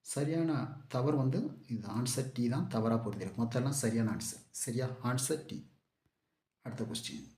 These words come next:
குப்தர் நாணயங்கள், தங்க நாணயங்கள் டேஸ் என அழைக்கப்பட்டன. குப்தர்களின்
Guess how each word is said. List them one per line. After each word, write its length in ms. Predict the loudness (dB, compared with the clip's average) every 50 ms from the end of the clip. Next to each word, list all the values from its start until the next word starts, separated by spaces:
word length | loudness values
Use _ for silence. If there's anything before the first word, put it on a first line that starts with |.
| _ _ _ _ _ _ _ _ _ _ 4
குப்தர் 360 | 4 6 10 10 12 12 12 10
நாணயங்கள், 480 | 8 8 8 6 6 6 4 4 2 0 -4 -10 -14 -18 -6 0 2
தங்க 180 | 2 4 4 4 4
நாணயங்கள் 360 | 6 6 4 4 4 4 2 2 2
டேஸ் 280 | 2 2 2 2 0 -2 0 2 2
என 120 | 4 4 6
அழைக்கப்பட்டன. 580 | 4 4 4 4 0 -2 -4 -4 -4 -6 -6 -6 -10 -12 -14 -16 -20 -20 _ _ _ _ _ -6
குப்தர்களின் 580 | -6 -2 2 4 4 6 6 4 4 2 2